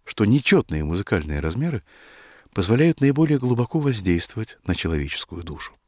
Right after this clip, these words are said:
Не зря именно их используют шаманы во время камлания. И именно на них построено большинство древних музыкальных произведений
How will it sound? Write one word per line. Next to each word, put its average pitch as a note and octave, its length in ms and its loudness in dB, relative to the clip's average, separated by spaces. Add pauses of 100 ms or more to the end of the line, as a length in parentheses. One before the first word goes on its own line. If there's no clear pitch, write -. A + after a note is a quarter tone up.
(680)
Не F#2 120 4
зря G2+ 220 4
именно A#2 380 2
их C#3+ 180 2
используют A#2+ 440 -4
шаманы C3 480 -2 (500)
во F2 100 0
время D#2+ 240 0
камлания. D#2 580 -4 (540)
И E2+ 160 0
именно E2 220 2
на D#2+ 160 2
них F#2 200 2
построено D#2 600 -4 (420)
большинство F#2 1000 0
древних F2 520 0
музыкальных E2+ 480 -4
произведений D2+ 680 -4